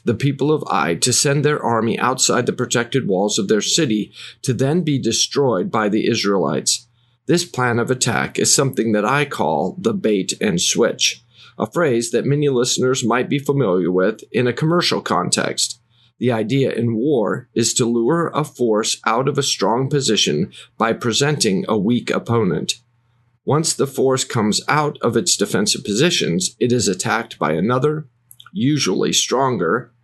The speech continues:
force. This happened at least twice in the Book of Mormon. In the battle that we are talking about in this episode, the Battle of Antipas's Fall,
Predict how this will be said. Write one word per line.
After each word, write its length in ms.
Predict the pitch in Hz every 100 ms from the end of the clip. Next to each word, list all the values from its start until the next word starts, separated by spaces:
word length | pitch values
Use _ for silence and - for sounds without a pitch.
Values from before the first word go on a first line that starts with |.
| -
force. 560 | 117 101 - - - _ _ - - _ _ _ _ _ _ -
This 320 | 117 190 -
happened 480 | 123 101 - 113 117
at 180 | 107 -
least 300 | 147 165 -
twice 340 | 127 117 110
in 120 | 113
the 40 | 117
Book 220 | 110 110
of 80 | 113
Mormon. 540 | 123 113 - - - _ _ -
In 140 | 123
the 80 | 123
battle 320 | 107 117 135 147
that 100 | 139
we 160 | 139
are 100 | 135
talking 400 | 147 135 135 127
about 340 | 113 95 104 -
in 120 | 113
this 240 | 139 185
episode, 640 | 80 95 - - 71 - -
the 120 | 117
Battle 340 | 104 113 113 101
of 80 | 104
Antipas's 640 | 107 98 92 98 71 -
Fall, 560 | - 135 85 90 131